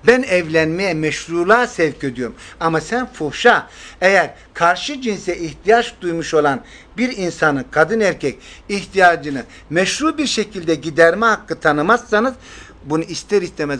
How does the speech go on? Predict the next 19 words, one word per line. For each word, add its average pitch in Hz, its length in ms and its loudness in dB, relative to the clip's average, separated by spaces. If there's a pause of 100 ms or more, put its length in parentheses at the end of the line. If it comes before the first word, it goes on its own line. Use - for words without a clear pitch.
gayrimeşru 160 920 -4 (460)
gündeme 147 300 0
getirir 214 340 0
mi? 214 180 -4 (920)
Hepiniz 175 400 -6
bir 160 100 -14
gençlik, 165 360 -8
çocukluk 151 460 -10
devresi 151 380 -4
yaşadınız. - 460 -10 (1900)
Kadın 156 320 -2
erkek 180 420 -4
bu 139 40 -14
fark 131 320 -10
etmez. 98 320 -18 (1300)
Biz 247 280 -2
toplumun 151 520 -2
ifsadını 131 680 -4
değil, 151 200 -2